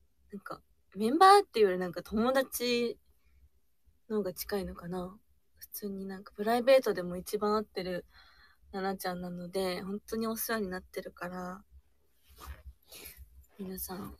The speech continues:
最後、十八時五十分から、最後まで、ちょっと、ななちゃんに力を貸していただけると、なんか、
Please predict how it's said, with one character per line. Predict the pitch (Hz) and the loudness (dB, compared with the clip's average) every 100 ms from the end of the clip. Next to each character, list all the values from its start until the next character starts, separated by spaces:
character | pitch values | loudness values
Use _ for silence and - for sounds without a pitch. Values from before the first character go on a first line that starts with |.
| _ | _
最 | - 214 202 | -6 -4 -2
後、 | 185 202 269 _ | -2 -4 -8 _
十 | - 208 | -8 -6
八 | 208 - | -6 -6
時 | 202 | -2
五 | 196 202 | -2 0
十 | 208 - | -4 -4
分 | - 190 | -12 -12
か | 220 | -10
ら、 | 208 277 - _ _ _ _ _ _ _ _ _ _ _ - _ | -6 -8 -10 _ _ _ _ _ _ _ _ _ _ _ -20 _
最 | - - 190 | -16 -10 -8
後 | 190 | -8
ま | 190 196 | -10 -10
で、 | 202 220 - - | -12 -14 -20 -20
ち | - - - | -20 -20 -18
ょ | 214 | -18
っ | |
と、 | - _ _ - | -18 _ _ -8
な | 202 | -4
な | 196 | -4
ち | 196 | -6
ゃ | 190 | -10
ん | |
に | 185 | -10
力 | - - 185 185 | -12 -14 -12 -12
を | 180 196 _ _ _ _ _ - | -14 -20 _ _ _ _ _ -20
貸 | 202 | -18
し | - | -12
て | 202 | -12
い | 202 | -12
た | 196 | -12
だ | 196 | -12
け | - | -8
る | 202 208 | -8 -2
と、 | - 196 - - - _ _ _ _ _ - | 2 2 2 -10 -20 _ _ _ _ _ -20
な | |
ん | |
か、 | - | -20